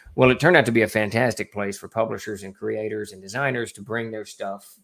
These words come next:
kind of, uh, not so much as alive as more accessible. And the Codex of Erd is a huge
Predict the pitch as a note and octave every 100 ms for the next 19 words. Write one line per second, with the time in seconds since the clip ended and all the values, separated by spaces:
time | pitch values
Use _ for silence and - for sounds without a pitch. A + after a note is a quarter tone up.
0 | _ F#2 G2 G2 _ _ _ _ _ _
1 | _ - G2 F#2 C3 B2+ - - B2+ B2+
2 | - B2 A#2 - A#2 C3 B2+ B2 A#2 G2+
3 | A#2 A2 - B2 B2 A#2+ - A#2+ A2+ G#2+
4 | F2+ - - C3 A#2+ A2+ A2 G#2 G2 C3
5 | C#3 D3+ B2 C3 C3 C3 B2 A#2 A2+ G#2+
6 | C#3 C#3 C3+ A#2 -